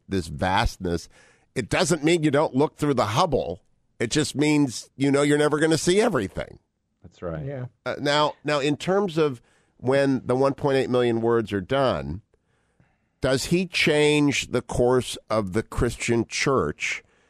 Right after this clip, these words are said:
Speaker 1: in a way that is good, bad, or does he simply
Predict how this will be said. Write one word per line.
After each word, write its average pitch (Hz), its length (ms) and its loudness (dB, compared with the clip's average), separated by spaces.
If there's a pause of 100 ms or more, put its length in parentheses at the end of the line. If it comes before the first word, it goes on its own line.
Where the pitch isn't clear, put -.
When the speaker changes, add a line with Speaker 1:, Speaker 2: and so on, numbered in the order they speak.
(280)
Speaker 1:
in 117 120 0
a 117 80 2
way 117 640 2
that 95 180 -2
is 92 140 -2
good, 147 360 0
bad, 139 420 2
or 120 120 2
does 110 180 0
he 117 120 -2
simply 127 880 -2